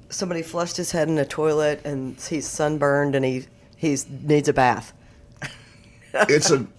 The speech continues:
Speaker 2: it is a rough gig being on the road with Molly Hatchet. I mean, come on, he's, he's just disheveled and he can't help it 'cause he's just a,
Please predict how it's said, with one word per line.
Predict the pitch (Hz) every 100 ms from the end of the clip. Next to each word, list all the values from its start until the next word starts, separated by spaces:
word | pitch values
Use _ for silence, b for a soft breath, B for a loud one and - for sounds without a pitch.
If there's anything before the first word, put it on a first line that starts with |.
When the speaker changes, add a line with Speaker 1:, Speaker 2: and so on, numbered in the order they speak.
| -
Speaker 2:
it | 160
is | 151 113
a |
rough | 101 90 101 101 71
gig | 85 73 73 78
being | 82 80
on | 78
the | 82
road | 71 71
with | 73 64
Molly | 64 65
Hatchet. | 62 67 60 52 -
I | 71
mean, | 76
come | 87
on, | 71 60
he's, | - 76 - - 55
he's | 95 90
just | 71 90
disheveled | - 78 95 92 98 92
and | 82
he |
can't | 76 76
help | 67 73
it | 78
'cause | 71
he's | 64 62
just | 65 -
a, | 64